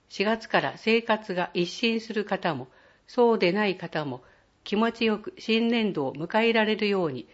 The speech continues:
準備は整っていますでしょうか。四月に入れば、新入社員、新入生とフレッシュな雰囲気になりそうですね。今年度に図書室をたくさん利用された方、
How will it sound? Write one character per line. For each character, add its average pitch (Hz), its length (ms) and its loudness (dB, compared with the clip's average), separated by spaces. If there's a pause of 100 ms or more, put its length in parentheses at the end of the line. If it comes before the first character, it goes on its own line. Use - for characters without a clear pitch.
準 220 280 0
備 170 100 2
は 139 160 -6
整 220 380 0
っ - 20 -2
て 214 200 -6
い 156 100 -4
ま 220 140 0
す 220 120 -6
で 165 140 -2
し - 100 -4
ょ 151 100 0
う 131 40 -10
か。 - 200 -8 (1000)
四 - 160 -4
月 233 300 0
に 214 120 2
入 170 280 -4
れ 143 80 -6
ば、 127 180 -6 (140)
新 233 320 0
入 220 240 2
社 202 180 -2
員、 135 160 -4 (240)
新 240 320 2
入 226 240 2
生 151 240 0
と - 240 -8 (120)
フ - 140 -6
レ 240 120 6
ッ - 20 0
シ - 220 -8
ュ 156 40 -2
な 139 120 -6
雰 226 180 0 (120)
囲 220 60 -4
気 190 120 -4
に 143 100 0
な 156 100 0
り 220 140 0
そ 226 160 0
う 190 80 0
で 147 100 -4
す 139 140 -10
ね。 131 200 -8 (840)
今 240 280 2
年 226 220 4
度 170 100 2
に 139 180 -2 (180)
図 196 120 0
書 240 180 6
室 233 220 -4
を 147 120 0
た 160 180 -4
く - 60 -20
さ 214 160 -2
ん 214 120 0
利 165 80 -2
用 214 180 4
さ 220 140 -2
れ 208 100 -2
た 202 140 -6
方、 - 320 -6